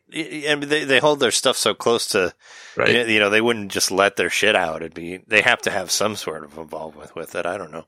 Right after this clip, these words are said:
Speaker 1: Well, another, uh, movie T V thing is going on for the GameStop story. H B O is developing a scripted series. So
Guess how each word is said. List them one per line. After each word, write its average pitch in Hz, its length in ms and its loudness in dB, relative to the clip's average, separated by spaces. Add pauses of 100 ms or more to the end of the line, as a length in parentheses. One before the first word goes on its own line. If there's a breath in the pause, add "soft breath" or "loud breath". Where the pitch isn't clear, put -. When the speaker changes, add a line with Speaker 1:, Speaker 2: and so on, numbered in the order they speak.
(240)
Speaker 1:
Well, 92 240 8
another, 107 460 10
uh, 90 180 10
movie 104 440 6 (880)
T 107 180 4
V 101 200 8
thing 101 280 6
is 95 120 2
going 101 280 8
on 98 140 8
for 92 120 -2
the 87 80 2
GameStop 87 560 6
story. 87 320 8
H 98 200 4
B 98 140 6
O 90 200 12
is 82 300 8
developing 76 680 4 (260)
a - 60 -6
scripted - 440 0
series. 69 520 0 (640)
So 104 240 -4